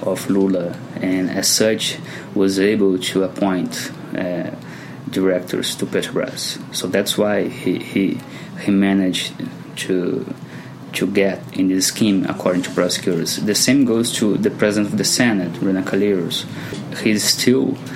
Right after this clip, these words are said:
uh, an ally of, of the P T and the, the Planalto and Missus Rousseff, but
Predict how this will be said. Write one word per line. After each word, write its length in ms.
uh, 220
an 140
ally 460
of, 480
of 140
the 100
P 160
T 440
and 240
the, 140
the 100
Planalto 600
and 160
Missus 260
Rousseff, 500
but 460